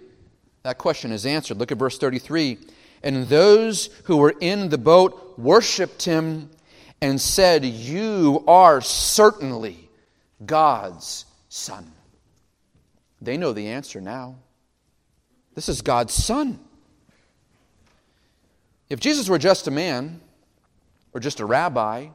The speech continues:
or just a prophet, or even just an angel, then the disciples would be sinning right now,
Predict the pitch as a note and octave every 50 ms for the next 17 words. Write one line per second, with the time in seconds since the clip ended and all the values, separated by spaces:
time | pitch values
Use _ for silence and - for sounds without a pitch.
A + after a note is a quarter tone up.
0 | _ _ _ _ _ _ _ _ _ _ _ _ _ - A#2 C3 D3+ - C3 -
1 | - - D3 E3+ G#3+ G3 - C3 B2+ C#3+ A#3 C4+ G3+ D#3+ C#3+ G#3+ - - B2+ C3
2 | F3+ C4+ C4+ F#3+ - A2+ G2+ C#2 - _ _ _ _ _ _ _ _ _ _ _
3 | _ _ _ _ _ _ _ _ C#3 C3+ C#3 B2 B2+ - - A3+ A#3+ A#3 D3 C3+
4 | C3 C3 A2 B2+ A#2 - - - G#3 F#3+ D3 A#2 G#2+ G2 F#2+ F#2 E2+ F#2 F#2+ F2+
5 | E2+ E2